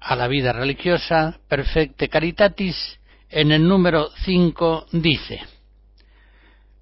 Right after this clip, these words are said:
"Recuerden ante todo los miembros de cualquier instituto que, por la profesión de los consejos evangélicos, respondieron a un llamamiento divino, de forma que,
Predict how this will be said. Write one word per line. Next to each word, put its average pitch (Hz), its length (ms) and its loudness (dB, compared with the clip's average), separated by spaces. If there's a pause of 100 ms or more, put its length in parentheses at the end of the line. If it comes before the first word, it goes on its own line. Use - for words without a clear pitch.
"Recuerden 170 720 4
ante 151 280 4
todo 220 460 4 (140)
los 143 240 -2
miembros 156 480 2
de 131 100 -2
cualquier 127 400 -2
instituto 170 800 -2 (720)
que, 165 460 4 (100)
por 165 160 2
la 160 160 4
profesión 165 640 0
de 180 80 2
los 143 160 -2
consejos 131 640 -4
evangélicos, 180 760 0 (920)
respondieron 175 1000 2
a - 140 -2
un 180 260 4
llamamiento 185 920 2
divino, 170 560 2 (960)
de 139 140 2
forma 175 400 2
que, 143 400 -2